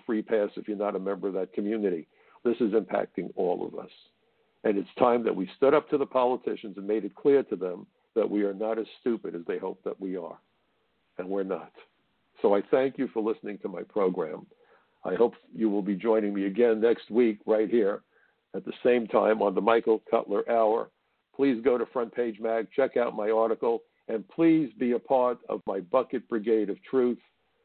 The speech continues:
and let everybody know about my program. Thank you so much, everybody.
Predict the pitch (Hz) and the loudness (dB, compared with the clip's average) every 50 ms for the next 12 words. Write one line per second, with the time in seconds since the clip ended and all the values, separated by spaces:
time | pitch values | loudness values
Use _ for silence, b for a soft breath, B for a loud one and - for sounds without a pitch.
0 | _ _ _ 113 117 110 104 110 107 110 - _ _ - - 143 120 127 123 104 | _ _ _ -6 -4 -2 0 0 -2 -2 -4 _ _ 2 2 4 4 2 2 2
1 | 113 110 107 107 110 110 - _ _ _ 98 107 107 98 90 92 92 90 - - | 4 4 4 2 0 -4 -6 _ _ _ -6 -4 -2 -2 -2 -4 -4 -8 -10 -12
2 | 78 - 95 85 82 - - 87 87 - - - 80 78 - - - - - - | -10 -8 -8 -8 -10 -12 -14 -16 -16 -14 -14 -14 -14 -12 -12 -14 -16 -16 -18 -20
3 | _ _ _ b b b b b b b _ _ - 139 131 131 123 127 123 - | _ _ _ b b b b b b b _ _ 2 2 2 2 0 -2 -4 0
4 | - 131 117 117 107 98 - 113 101 101 92 85 101 101 104 104 104 | 0 2 2 2 2 2 2 0 0 0 0 0 0 0 0 -2 -6